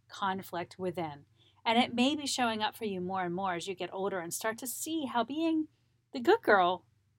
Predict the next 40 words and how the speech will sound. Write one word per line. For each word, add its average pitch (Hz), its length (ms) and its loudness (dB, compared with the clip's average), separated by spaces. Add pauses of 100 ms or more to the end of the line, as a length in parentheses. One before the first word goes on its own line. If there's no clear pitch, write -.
(380)
is 240 180 -8
rather 240 300 4
exhausting, 185 800 0 (600)
and 214 480 4
it's - 160 -8
driving 202 340 2
your 196 100 -6
perfectionism 180 720 -6
stress. - 520 -8 (2250)
So - 220 8
I've 247 380 12
been, 277 280 4 (100)
I've 285 120 8
been 330 220 8 (200)
fo-, 262 260 6
I've 277 120 -2
been 320 120 6
talking 254 320 4
about 208 220 2
the 190 100 -2
good 170 220 0
girl 180 360 4
for 170 200 -2
a 165 80 2
long 165 280 -2
time, 175 300 0
but 208 200 -6
not 254 400 -2
publicly. 196 720 -2
And 170 120 -6
so - 180 -2
this 247 180 -6
is 269 120 -10
why 254 120 2
I'm 190 120 -2
so 214 160 -2
excited 196 400 -2
about 175 180 -2
this 175 160 -4
episode. 185 560 -6